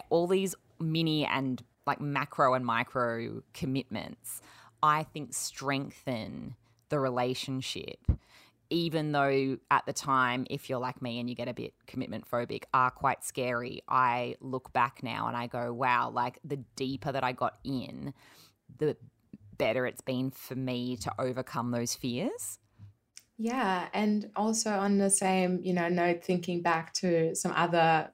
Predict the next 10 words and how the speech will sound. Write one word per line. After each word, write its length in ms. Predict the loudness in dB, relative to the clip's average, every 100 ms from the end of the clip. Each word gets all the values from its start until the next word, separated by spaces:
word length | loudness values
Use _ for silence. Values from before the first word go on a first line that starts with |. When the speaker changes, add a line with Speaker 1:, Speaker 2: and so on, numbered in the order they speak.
| -6
Speaker 2:
relationships 640 | 0 4 4 4 0 0 0
and 120 | 0
situationships 880 | 0 -2 0 2 2 -2 -2 -2 0
I've 220 | -2 2
been 180 | 2 2
in, 300 | 0 -2 -8 _ _ _ _
sometimes 500 | 4 6 6 4 4
it's 200 | 0 -2
that, 180 | 0 0
like, 400 | 0 0 -4 -14